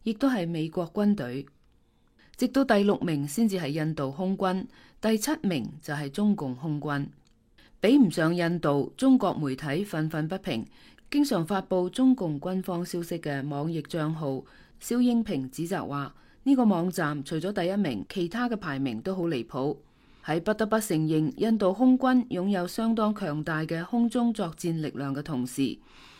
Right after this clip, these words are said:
呢個賬號一口咬定印度無法同中共相比，並且話印度最先進嘅戰鬥機就係陣風，而中共嘅殲二十隱形戰鬥機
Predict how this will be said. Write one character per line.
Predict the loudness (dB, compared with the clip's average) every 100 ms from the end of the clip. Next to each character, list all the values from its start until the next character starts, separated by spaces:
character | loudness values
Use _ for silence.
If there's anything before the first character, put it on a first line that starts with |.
| -6
呢 | 2
個 | 2
賬 | 4 0 0
號 | -2 -2
一 | -4
口 | -4 -4 -2
咬 | -2 -2
定 | -2 -4 -4 -2
印 | 0 2
度 | 2 -2 -2
無 | -4 -4
法 | -4 -8
同 | -6 -6 -6
中 | -2 0
共 | 0 -2 -4
相 | -4 -4
比， | -6 -8 -10 -12 _ _ _ -20 -16 0
並 | 2
且 | 4 4
話 | 4 2 0
印 | 2 2
度 | 2 0
最 | 2 0
先 | 4 6 6
進 | 4 -2
嘅 | -2 -4
戰 | -2 -2
鬥 | -4 -4
機 | -4 -6 -6
就 | -8
係 | -8
陣 | -8 -8 -8
風， | -4 -4 -4 -8 _ -20 -20 -20 -2
而 | 0
中 | 6 8 8
共 | 6 0
嘅 | -2 -4
殲 | -4 2 2 2
二 | -2 -8
十 | -4 -6 -6
隱 | -6 0 0
形 | 0 -4
戰 | -4 -4
鬥 | -4 -4
機 | -4 -4